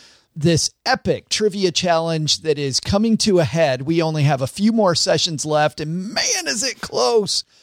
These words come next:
O G is leading our trivia challenge with fourteen and a half points. Len is in second with fourteen. Of course, Doc G, that means you're playing the part of O G today. No pressure,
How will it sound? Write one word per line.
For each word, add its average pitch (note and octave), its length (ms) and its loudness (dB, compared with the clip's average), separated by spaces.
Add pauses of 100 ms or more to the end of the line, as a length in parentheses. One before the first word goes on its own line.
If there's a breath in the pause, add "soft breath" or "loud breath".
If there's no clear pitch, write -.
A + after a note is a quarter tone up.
(380 soft breath)
O B3 220 0
G A3+ 320 0
is F3+ 240 -2
leading G3+ 360 0
our D#3+ 120 2
trivia F#3+ 400 0
challenge E3+ 520 0
with C#3 160 -2
fourteen F#3 520 0
and D3 100 0
a - 20 2
half C3+ 220 0
points. D#3 540 -2 (380 soft breath)
Len G3 320 2
is E3+ 140 2
in D#3+ 120 0
second F3 500 0
with D3+ 220 0
fourteen. E3+ 680 0
Of D3+ 120 -2
course, C#3+ 400 2 (360 loud breath)
Doc E3 280 0
G, F3 160 -2
that E3 160 2
means D3 180 -2
you're E3+ 100 0
playing D#3+ 260 0
the C#3 60 -2
part D3 220 2
of B2 180 -6
O E3+ 180 4
G D#3+ 280 -2
today. C#3 580 2
No G3+ 200 0
pressure, F3 600 2